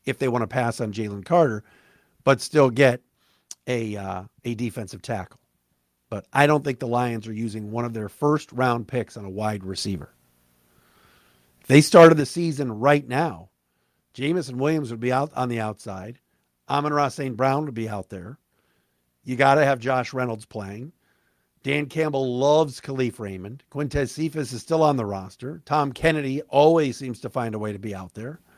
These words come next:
The Lions have some depth. They've got some receivers that they like. Would they add another one?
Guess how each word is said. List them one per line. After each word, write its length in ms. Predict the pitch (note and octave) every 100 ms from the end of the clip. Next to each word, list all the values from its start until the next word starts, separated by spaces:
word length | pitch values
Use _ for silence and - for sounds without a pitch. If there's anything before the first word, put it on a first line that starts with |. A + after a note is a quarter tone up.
| _ _ _ _ -
The 60 |
Lions 340 | A2+ C#3+ F3 C#3
have 300 | C#3 E3 D3+
some 200 | A2+ F#2+
depth. 520 | B2 C4+ - - - _ -
They've 160 | A#2
got 180 | C#3 D#3+
some 100 | F3+
receivers 440 | E3 - F#3+ F#3+
that 100 | E3+
they 120 | - C4+
like. 420 | G3 B3 - _ _ _ _ _ _ _ _ _ _ _ _ _ _ _ _ -
Would 80 | A#2
they 100 | B2
add 160 | C3+
another 320 | C3+ C3+ D3
one? 280 | F#3 G#3 A3+